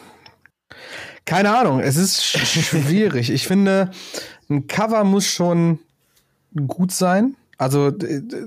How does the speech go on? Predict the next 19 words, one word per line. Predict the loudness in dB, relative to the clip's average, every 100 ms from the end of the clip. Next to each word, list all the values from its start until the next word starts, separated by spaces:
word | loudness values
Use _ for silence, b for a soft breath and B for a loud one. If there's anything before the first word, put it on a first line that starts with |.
| -8
es | -8 -6 -8 -4
gab | -2 0
ja | 2
mal | 2 2 4
so | 2
eine | 2
Zeit, | 0 -2 0 0 0
wo | -2
einfach | 0 -2 -2 -2
irgendwie | -2 -2 -2 -4 0
alles, | 0 0 0 -2
was | -4 -2
nicht | -2 -2 -2
nied- | -2 0
und |
nagelfest | 2 2 0 0 -2 -2
ist, | -4 -4 -8
an | -4 -4
Popsong | -2 -6 -2 0 0